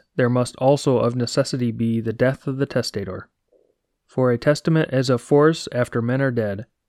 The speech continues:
otherwise it is of no strength at all while the testator liveth. Whereupon neither the first testament was dedicated without blood. For when Moses had spoken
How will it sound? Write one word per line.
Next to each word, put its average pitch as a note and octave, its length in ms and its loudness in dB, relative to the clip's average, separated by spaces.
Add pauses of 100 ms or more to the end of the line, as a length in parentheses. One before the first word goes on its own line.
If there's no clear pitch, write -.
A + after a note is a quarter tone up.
(420)
otherwise B2 600 0
it B2+ 160 -4
is A#2+ 160 -2
of A2+ 140 -2
no B2+ 160 0
strength C#3 500 -2
at B2+ 100 0
all G#2+ 320 -2
while G#2+ 220 -4
the A2 100 -6
testator A#2+ 480 -4
liveth. A2+ 460 -8 (1160)
Whereupon B2 580 2
neither D3+ 280 2
the C3+ 120 2
first - 320 -2
testament A#2+ 500 -2 (100)
was A#2 140 -2
dedicated A#2+ 580 0
without A2 320 -2
blood. G#2+ 360 -4 (880)
For B2 240 0
when A#2+ 180 2
Moses C#3+ 440 0
had B2 260 0
spoken D#3+ 600 -2